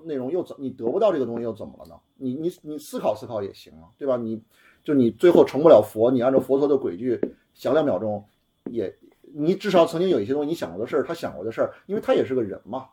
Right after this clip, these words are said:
对吧？他又不是，因为我觉得大家不一样的是，基本上认为，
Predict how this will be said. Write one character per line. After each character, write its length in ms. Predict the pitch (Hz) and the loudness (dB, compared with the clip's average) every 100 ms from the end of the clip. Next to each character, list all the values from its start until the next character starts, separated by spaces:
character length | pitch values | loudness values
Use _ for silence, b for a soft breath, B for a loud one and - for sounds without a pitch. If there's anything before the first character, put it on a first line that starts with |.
| _ _ | _ _
对 80 | 143 | -4
吧？ 100 | 117 | -2
他 80 | - | 0
又 120 | 180 | -2
不 100 | 147 | -2
是， 100 | 120 | -6
因 60 | 135 | -4
为 80 | 180 | -2
我 100 | 131 | -2
觉 60 | |
得 180 | 101 139 B B B | -2 -4 B B B
大 100 | 156 | 4
家 100 | 175 | 4
不 200 | 185 170 | 4 0
一 80 | 156 | 2
样 200 | 208 165 | 2 2
的 80 | 120 | -2
是， 140 | 117 | -8
基 100 | 185 | -6
本 120 | 165 | -4
上 100 | 98 | -4
认 140 | 127 139 | -2 -2
为， 260 | 120 139 | -2 -4